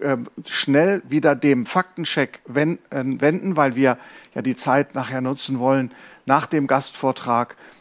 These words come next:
ähm, die entsprechenden Fragen, die Sie hoffentlich wie immer in den Chat stellen, dann auch in-, intensiv zu beantworten und zu diskutieren. Und wir freuen uns wie immer auf Ihre Fragen, Anregungen, aber natürlich auch Kritik.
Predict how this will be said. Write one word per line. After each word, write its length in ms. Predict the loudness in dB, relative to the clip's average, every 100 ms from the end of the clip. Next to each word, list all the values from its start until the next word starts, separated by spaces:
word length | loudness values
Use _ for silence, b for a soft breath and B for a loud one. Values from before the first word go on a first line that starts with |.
| B -4
ähm, 220 | -4 0
die 160 | 0
entsprechenden 540 | 0 0 -4 -4 -4 -6
Fragen, 420 | 2 2 2 0
die 160 | -2 -2
Sie 300 | 2 2 2
hoffentlich 640 | 2 2 0 -2 -4 -2
wie 80 | -2
immer 360 | 0 2 0 0
in 180 | -2 -2
den 160 | -4
Chat 280 | -2 -2 -2
stellen, 440 | 0 2 4 2 B B B B
dann 180 | 0 2
auch 260 | 2 0
in-, 220 | -2 -2 -4 -12 -2
intensiv 580 | 0 2 0 0 -2 -4
zu 140 | -2
beantworten 600 | 0 2 2 0 -2 -2
und 140 | -6 -4
zu 100 | -4
diskutieren. 840 | -4 -6 -8 -8 4 6 6 2 B B B
Und 180 | -6 -2
wir 100 | -2
freuen 360 | 2 4 6 4
uns 260 | 0 0
wie 100 | 2
immer 380 | 2 4 4 4 B B B 2
auf 200 | 2 4
Ihre 240 | 4 4 2
Fragen, 420 | 2 2 2 2
Anregungen, 580 | 2 2 2 0 0 -2
aber 180 | -2
natürlich 520 | -2 0 2 2 2 2
auch 220 | 0 0
Kritik. 480 | -8 -4 -4 -4